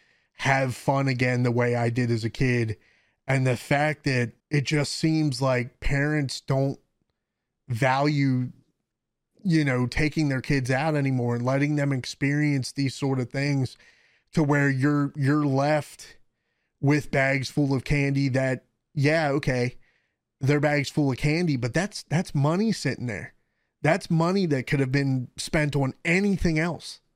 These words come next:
you know? And then you gotta sit there and you gotta stare at that and go, "Well, I could be a super fat and eat all that shit myself, <laughs> or I have to find some way to get rid of this now."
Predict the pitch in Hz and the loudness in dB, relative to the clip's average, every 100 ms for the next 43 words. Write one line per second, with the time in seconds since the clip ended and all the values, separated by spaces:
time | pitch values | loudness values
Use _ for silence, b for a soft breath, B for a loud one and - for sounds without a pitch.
0 | _ _ _ _ _ _ 151 147 139 170 | _ _ _ _ _ _ 2 4 2 2
1 | 147 151 147 151 165 170 160 139 - 185 | 2 2 2 2 2 2 2 0 0 -2
2 | 180 156 143 156 165 131 - - 156 170 | 0 0 0 0 0 -2 -4 0 2 2
3 | 151 143 123 143 135 131 123 - _ _ | 0 -2 0 0 0 2 0 -4 _ _
4 | _ _ _ _ _ 143 190 185 180 156 | _ _ _ _ _ 2 4 2 2 0
5 | 135 147 131 - 202 - 139 - 147 156 | 2 2 2 2 0 2 -2 0 2 2
6 | 180 151 139 160 170 156 147 143 135 - | 0 -2 0 2 2 2 2 0 -2 -2
7 | 147 127 120 - 220 190 175 - - B | -2 -2 -2 0 2 2 -2 -8 -20 B
8 | B B 415 339 202 - - _ _ _ | B B 0 2 0 -4 -18 _ _ _
9 | 160 160 185 262 208 170 151 b b b | 2 4 2 2 0 0 -6 b b b
10 | b 143 156 160 135 147 143 151 135 - | b 0 2 2 0 0 0 -2 -2 0
11 | 147 143 143 135 - - - 160 165 147 | 0 2 0 -2 -4 -6 -2 0 2 2
12 | 135 127 151 131 143 147 175 220 120 98 | 0 0 0 0 0 2 2 0 -2 -6
13 | - 120 - | -8 -10 -10